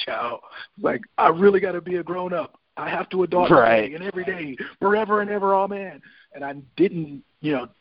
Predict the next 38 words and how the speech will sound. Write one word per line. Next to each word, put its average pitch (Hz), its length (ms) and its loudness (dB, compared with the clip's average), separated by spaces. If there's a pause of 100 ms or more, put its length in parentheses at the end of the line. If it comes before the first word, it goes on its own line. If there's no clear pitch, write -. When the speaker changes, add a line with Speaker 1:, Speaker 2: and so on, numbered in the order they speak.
(240)
Speaker 1:
disconnect 160 680 0
from 139 180 0
the 127 100 0
fact 139 340 2
that 123 320 0 (920)
even 156 280 4
though 143 120 8
I 135 80 6
have 135 140 0
to 123 80 -4
be 127 180 -4
adult, 123 440 0
even 131 200 0
though 127 100 2
I 123 80 2
have 127 100 -6
to 123 80 -10
be 120 140 -6
responsible, 117 680 0
even 127 220 4
though 123 120 6
I 123 60 8
have 120 120 2
to 120 60 -6
take 123 220 0
care 127 220 4
of 117 60 2
these 113 240 -6
people, 127 400 2 (320)
if - 120 2
I 220 100 8
don't 143 160 6
take 127 180 -4
care 127 160 -2
of 117 100 -6
me, 127 200 0
they're 123 160 -2
getting 110 400 -4